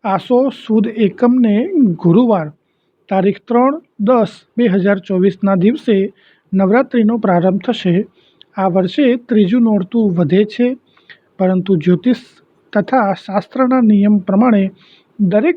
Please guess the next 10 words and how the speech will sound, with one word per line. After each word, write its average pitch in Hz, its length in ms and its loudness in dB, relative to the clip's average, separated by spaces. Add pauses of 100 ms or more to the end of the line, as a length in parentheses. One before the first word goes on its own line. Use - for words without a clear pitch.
પંચાંગ 208 440 0
પ્રમાણે 185 540 0 (380)
તારીખ 196 360 0
બાર 233 240 -2
ઓક્ટોબર 190 520 -2 (220)
શનિવારે 196 720 0 (540)
નવમા 202 480 2
નોરતે 196 520 0 (380)
દશેરા 180 540 -2
છે. 202 220 -4